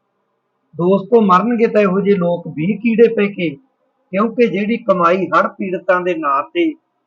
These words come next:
ਜਿਹੜਾ ਬੰਦਾ ਖਾ ਗਿਆ, ਉਹ ਸੁਖੀ ਤਾਂ ਨਹੀਂ ਰਹਿੰਦਾ, ਪਰ ਹਾਲ ਦੀ ਘੜੀ ਗੋਰਖ ਧੰਦਾ ਜ਼ੋਰਾਂ ਤੇ ਹੈ। ਇੱਕ ਮੈਂ ਗੱਲ ਕਹਿਣੀ ਚਾਹੁੰਦਾ ਕਿ ਜਿਨ੍ਹਾਂ ਨੇ ਭਰਾਵੋ ਪੈਸੇ ਇਕੱਠੇ ਕਰ ਰੱਖੇ ਆ ਨਾ,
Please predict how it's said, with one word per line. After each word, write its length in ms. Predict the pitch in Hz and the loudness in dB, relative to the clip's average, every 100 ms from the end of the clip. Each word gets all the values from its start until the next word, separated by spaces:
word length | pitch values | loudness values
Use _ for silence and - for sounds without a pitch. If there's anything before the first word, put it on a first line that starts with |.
| _ - | _ -2
ਜਿਹੜਾ 240 | 196 226 | 0 0
ਬੰਦਾ 360 | 185 160 156 180 | -2 -4 0 0
ਖਾ 340 | - - 143 | 0 -4 -2
ਗਿਆ, 400 | 147 175 156 139 - _ _ _ _ - | 0 0 0 -4 -10 _ _ _ _ -10
ਉਹ 80 | 139 | -8
ਸੁਖੀ 400 | 170 165 180 196 | -6 -6 -6 -8
ਤਾਂ 200 | 160 135 | -6 -4
ਨਹੀਂ 140 | 202 | -2
ਰਹਿੰਦਾ, 360 | 196 208 196 143 - _ _ _ _ - | -2 0 0 0 -4 _ _ _ _ -2
ਪਰ 140 | 214 180 143 | 0 0 0
ਹਾਲ 320 | 165 196 233 | 2 4 2
ਦੀ 100 | 277 | -4
ਘੜੀ 300 | - 240 208 | -6 -4 -4
ਗੋਰਖ 400 | 175 190 190 - | -4 -2 -4 -4
ਧੰਦਾ 640 | 208 170 151 180 214 214 _ _ 135 | -4 -4 -2 2 2 0 _ _ -6
ਜ਼ੋਰਾਂ 400 | 139 151 139 123 | 0 2 2 -2
ਤੇ 200 | 135 127 | -10 -18
ਹੈ। 60 | _ _ _ _ _ _ _ _ _ _ _ _ - | _ _ _ _ _ _ _ _ _ _ _ _ -6
ਇੱਕ 240 | 220 220 240 | -6 -2 0
ਮੈਂ 220 | 247 247 | 0 2
ਗੱਲ 220 | 214 202 | 0 0
ਕਹਿਣੀ 360 | 196 196 202 185 | -2 -2 -2 -4
ਚਾਹੁੰਦਾ 420 | 165 165 160 135 _ _ _ _ _ _ _ _ _ _ _ _ _ _ 214 | -2 -2 -4 -8 _ _ _ _ _ _ _ _ _ _ _ _ _ _ -4
ਕਿ 80 | 208 | -2
ਜਿਨ੍ਹਾਂ 420 | 151 190 247 240 | 0 2 2 2
ਨੇ 100 | 233 | 0
ਭਰਾਵੋ 420 | 233 208 185 208 | 2 4 4 2
ਪੈਸੇ 400 | 196 190 175 202 | -2 -4 -2 -4
ਇਕੱਠੇ 440 | 196 175 170 180 | -6 -10 -6 -6
ਕਰ 240 | - 170 156 | -4 -4 -2
ਰੱਖੇ 300 | 156 156 156 | -4 -4 -4
ਆ 80 | 139 | -2
ਨਾ, 220 | 185 | -2